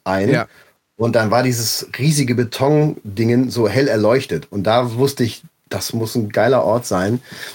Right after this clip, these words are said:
Speaker 1: Mich hat das Spiel natürlich nicht interessiert, weil ich habe nur in die Kurve geguckt. Wir saßen auf der Vortribüne, das weiß ich alles noch genau. Wir saßen auf der Vortribüne und ich habe immer nur so über die linke Schulter nach oben geguckt, wo der Zirkus um sechsunddreißiger war. Und ich wusste, da will ich hin. Und deswegen, ähm,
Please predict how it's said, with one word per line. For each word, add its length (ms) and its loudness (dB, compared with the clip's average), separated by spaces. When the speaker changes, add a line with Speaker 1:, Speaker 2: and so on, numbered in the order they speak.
Speaker 1:
Mich 140 -2
hat 120 0
das 100 0
Spiel 220 0
natürlich 260 0
nicht 140 0
interessiert, 380 -2
weil 40 0
ich 100 0
habe 100 0
nur 100 4
in 40 4
die 80 2
Kurve 280 0
geguckt. 260 -4
Wir 60 -4
saßen 260 0
auf 60 -8
der 100 -6
Vortribüne, 400 0
das 160 -2
weiß 160 2
ich 140 -2
alles 160 -6
noch 140 -4
genau. 280 2
Wir 200 0
saßen 200 0
auf 60 -2
der 120 -4
Vortribüne 580 2
und 80 -2
ich 80 2
habe 120 0
immer 200 6
nur 140 6
so 80 4
über 80 6
die 80 4
linke 280 4
Schulter 300 2
nach 140 4
oben 260 4
geguckt, 520 0
wo 80 4
der 140 4
Zirkus 360 2
um 80 4
sechsunddreißiger 760 2
war. 140 -2
Und 80 -2
ich 140 -6
wusste, 400 2
da 240 2
will 80 0
ich 160 -2
hin. 240 -4
Und 140 2
deswegen, 560 4
ähm, 420 4